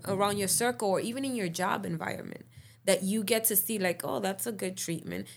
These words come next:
And yeah, maybe my daughter's gonna have an amazing expectation of a husband, but at least she's gonna have an expectation of a husband who respects her, of a husband who's gonna be there for her, and of someone who not only provides, but actually physically there.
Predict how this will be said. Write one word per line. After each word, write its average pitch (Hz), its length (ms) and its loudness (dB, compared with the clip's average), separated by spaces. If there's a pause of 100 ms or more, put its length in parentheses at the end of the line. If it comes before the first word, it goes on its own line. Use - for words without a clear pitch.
(120)
And 214 120 2
yeah, 262 160 8
maybe 247 280 4
my 233 160 2
daughter's 220 340 2
gonna 208 180 0
have 208 200 0
an 202 100 0
amazing 226 840 2 (920)
expectation 254 720 4
of 208 120 6
a 190 80 8
husband, 208 520 8
but 208 140 8
at 208 80 8
least 240 160 2
she's 254 120 -2
gonna 240 180 2
have 226 220 2
an 214 100 0
expectation 208 600 0
of 190 120 0
a 185 40 2
husband 214 320 0
who 196 120 0
respects 185 460 -2
her, 269 160 -4 (400)
of 190 120 2
a 190 80 4
husband 208 440 2
who's 196 260 0
gonna 190 180 2
be 180 240 -2
there 220 300 0
for 262 180 -6
her, 277 220 -6 (400)
and 208 180 8
of 202 140 4
someone 226 560 4
who 190 720 0 (460)
not 208 340 6
only 220 340 2
provides, 196 640 4
but - 220 2
actually 190 420 2
physically 190 760 -2
there. - 360 -6